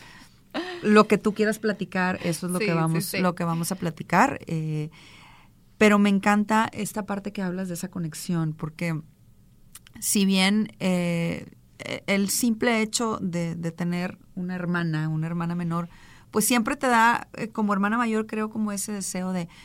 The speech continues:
Speaker 1: de proteger, de cuidar. Pero en este caso, aún más, o sea, porque aún más tuviste tú la oportunidad de darle un pedacito de
Speaker 2: Sí.
Speaker 1: ti para, para que ella estuviera
Speaker 2: Sí.
Speaker 1: bien, ¿no? Y
Speaker 2: Sí,
Speaker 1: esa
Speaker 2: sí,
Speaker 1: parte,
Speaker 2: sí.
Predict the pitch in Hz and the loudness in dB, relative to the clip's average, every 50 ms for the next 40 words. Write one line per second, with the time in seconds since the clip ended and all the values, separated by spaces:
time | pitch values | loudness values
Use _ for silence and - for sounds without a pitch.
0 | - - - - - - 240 220 220 196 185 - - 165 156 - - - 190 185 | -20 -20 -20 -16 0 2 2 2 4 0 0 0 -2 -6 -8 -8 -8 -4 -2 -2
1 | 185 185 185 180 175 175 170 - - 175 170 170 170 175 175 180 185 185 - - | 0 0 -2 -4 -4 -6 -8 -8 -8 -6 -4 -4 -2 0 0 0 -2 -4 -8 -14
2 | - - - - - _ - - _ - _ - - - 220 214 220 214 220 220 | -20 -20 -20 -20 -20 _ -20 -20 _ -20 _ -20 -4 0 2 4 4 4 4 2
3 | - - 277 - 269 240 247 233 277 262 - - 220 214 233 247 247 233 254 311 | 2 0 0 4 6 6 6 6 2 -2 -2 0 0 0 0 0 0 0 0 0
4 | - - 202 175 - 185 180 208 190 202 196 196 208 208 214 220 220 220 - - | -2 -4 -6 -6 -6 -4 -2 -2 -2 -2 -2 -2 0 2 2 0 0 -2 -4 -2
5 | 214 220 254 311 339 - - 262 233 233 220 - 226 214 226 220 220 220 220 208 | 2 4 4 4 4 2 0 0 0 0 -2 -4 -6 -6 -4 -4 -4 -4 -6 -8
6 | 196 - 202 196 190 190 196 196 196 - - 190 208 208 214 208 220 226 233 226 | -8 -4 -4 -4 -2 -2 -4 -4 -6 -6 -6 -6 -6 -4 -4 -4 -4 -4 -4 -4
7 | 240 240 214 196 - 208 - - 202 202 214 208 208 202 196 190 180 - 202 190 | -4 -6 -6 -4 -6 -8 -6 -6 -4 -4 -4 -2 -2 -2 -4 -4 -6 -6 -6 -6
8 | 180 175 170 - - - - 170 165 160 156 - 170 170 170 175 175 - - - | -6 -6 -6 -8 -10 -12 -10 -8 -8 -8 -8 -8 -8 -6 -6 -6 -8 -10 -12 -14
9 | - 160 - - 175 165 165 160 160 165 165 165 - - - - 196 - 170 185 | -16 -16 -12 -10 -8 -8 -8 -8 -8 -10 -10 -12 -14 -12 -12 -10 -10 -10 -8 -6
10 | 180 170 185 170 160 156 156 160 160 170 170 165 160 165 - 190 180 180 180 175 | -4 -2 -2 -2 -2 -4 -4 -4 -4 -2 -2 -2 0 -2 -2 -4 -4 -2 0 0
11 | 170 170 - 185 180 180 175 | 0 0 0 0 -2 -2 -4